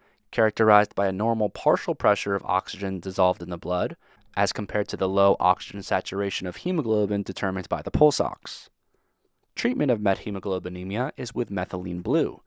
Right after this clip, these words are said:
which acts as an electron donor, allowing one of our body's own enzymes to reduce methemoglobin back into its ferrous two plus form. Next up is carbon monoxide poisoning.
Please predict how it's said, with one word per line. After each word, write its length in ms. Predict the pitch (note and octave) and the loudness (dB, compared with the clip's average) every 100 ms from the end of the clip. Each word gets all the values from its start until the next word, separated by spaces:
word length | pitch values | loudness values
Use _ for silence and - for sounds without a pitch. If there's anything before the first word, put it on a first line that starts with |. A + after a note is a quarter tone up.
| _ _ _ | _ _ _
which 200 | A#2+ A2 | -8 0
acts 240 | G2 - | 0 0
as 100 | G#2+ | -6
an 100 | G2 | -4
electron 460 | G2 F#2+ - G2 F#2 | -4 -4 -4 -4 -4
donor, 480 | C3+ E3+ B2 A#2 - - | -2 -2 -2 -6 -8 -10
allowing 380 | G2+ G2+ G2+ | -4 -2 -2
one 120 | G2+ G2 | -4 -2
of 120 | F#2+ | 0
our 100 | F#2+ | 2
body's 360 | F#2 F#2+ F#2+ - | 2 0 -2 -6
own 220 | C3+ D3 | -4 -4
enzymes 600 | - G#2+ G2 G2 G2 F#2+ - | -4 -4 0 0 0 -4 -6
to 100 | G2+ | -6
reduce 340 | F#2 F#2+ - | -4 -6 -6
methemoglobin 800 | - F2+ G#2 F#2 G2 F#2+ F#2 G2+ | -8 -8 -10 -8 -4 -4 -4 0
back 240 | G2 G2 | 2 2
into 220 | G2 - | -4 -10
its 140 | F#2 - | -10 -10
ferrous 340 | - F#2+ G2 | -6 -4 -4
two 180 | - G2 | -6 -14
plus 240 | - - | -14 -20
form. 420 | - - B2+ - _ _ _ _ _ _ _ _ _ _ _ | -16 -12 -10 -12 _ _ _ _ _ _ _ _ _ _ _
Next 360 | F2 F2 - - | -14 -12 -6 2
up 180 | D#3+ - | 2 2
is 120 | D3+ | -6
carbon 420 | - G#2+ G2 G2 | 0 2 2 0
monoxide 540 | F#2+ G#2+ E3 - F#2 F2+ | 0 0 0 0 -2 0
poisoning. 520 | D2+ D2+ G1+ G1+ | -2 -2 -8 -20